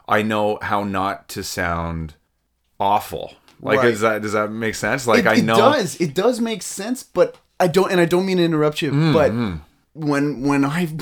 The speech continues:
Speaker 2: was, and I desperately wanted to be a singer when I was younger.
Speaker 1: Right, right, right.
Speaker 2: And, man, I was not. <laughs> I just was not.
Speaker 1: Which is crazy, 'cause now I hear you sing, and it's like,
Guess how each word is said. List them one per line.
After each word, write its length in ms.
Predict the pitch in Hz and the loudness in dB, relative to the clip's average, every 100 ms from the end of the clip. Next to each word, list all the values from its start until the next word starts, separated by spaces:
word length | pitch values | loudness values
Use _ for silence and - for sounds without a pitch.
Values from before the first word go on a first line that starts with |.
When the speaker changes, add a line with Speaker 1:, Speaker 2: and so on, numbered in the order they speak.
| 156 | -2
Speaker 2:
was, 380 | 190 151 - - - | -2 -2 -8 -12 -16
and 80 | 151 | -8
I 60 | 160 | -8
desperately 540 | - 170 - 147 156 | -6 -8 -6 -6 -6
wanted 280 | 143 147 143 | -4 -4 -4
to 80 | 139 | -6
be 100 | 147 | -10
a 40 | |
singer 400 | 143 - 113 135 | -10 -10 -8 -8
when 140 | 123 110 | -8 -10
I 60 | |
was 180 | 85 95 | -12 -12
younger. 260 | 147 123 - | -10 -6 -2
Speaker 1:
Right, 260 | 98 90 | 0 -2
right, 220 | 90 92 95 | -4 -6 -6
right. 220 | 92 - _ - | -8 -10 _ -20
Speaker 2:
And, 520 | 69 135 139 127 120 - _ - | -8 -2 -2 0 -4 -6 _ -12
man, 680 | 143 151 156 156 156 151 - _ _ _ _ _ | -4 -2 0 0 -2 -4 -12 _ _ _ _ _
I 160 | 127 127 | -8 -6
was 240 | 110 104 | -6 -8
not. 580 | 110 110 110 104 - - | -6 -2 -2 -4 -6 -4
<laughs> 40 | |
I 680 | 175 160 175 185 - 254 247 - | -4 0 0 0 0 2 2 0
just 260 | 190 170 | -4 -4
was 240 | 139 147 123 | -2 -2 0
not. 240 | 147 147 | -2 2
Speaker 1:
Which 120 | 143 | 2
is 280 | 151 175 175 | 4 4 4
crazy, 320 | 170 165 135 | 4 4 2
'cause 220 | 107 131 120 | -2 -2 0
now 200 | 127 127 | 2 2
I 120 | 110 | 2
hear 180 | 113 113 | 0 -2
you 300 | 101 110 101 | -2 -4 -4
sing, 400 | - 113 110 92 | -4 -4 -4 -6
and 80 | 90 | -6
it's 240 | 85 - | -8 -6
like, 460 | 95 87 82 - | -4 -4 -6 -12